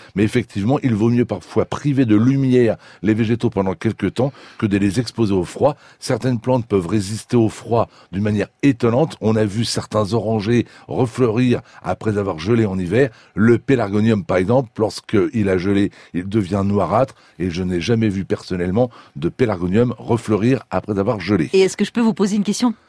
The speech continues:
Speaker 2: perso ?
Speaker 1: Mais ce serait même une
Speaker 2: J'avais
Speaker 1: joie.
Speaker 2: mis des élébores sur
Speaker 1: Oui.
Speaker 2: mon balcon
Speaker 1: C'est
Speaker 2: et
Speaker 1: magnifique.
Speaker 2: qui ont un petit peu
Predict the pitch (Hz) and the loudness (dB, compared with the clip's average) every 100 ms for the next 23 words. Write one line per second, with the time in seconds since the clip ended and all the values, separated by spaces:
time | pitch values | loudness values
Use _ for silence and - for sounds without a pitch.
0 | _ - 165 202 - 196 190 101 87 87 | _ -12 -6 -6 -4 -4 -2 -2 -4 -4
1 | 87 98 104 175 277 294 254 220 170 165 | 0 2 0 0 2 4 4 4 2 0
2 | 147 160 262 359 349 - 196 123 143 226 | -2 0 2 2 0 -2 0 0 0 -2
3 | 311 370 - - 123 123 113 - 202 - | -4 -6 -8 -4 2 2 2 0 -2 0
4 | 226 214 214 226 339 | -2 -2 -6 -2 -2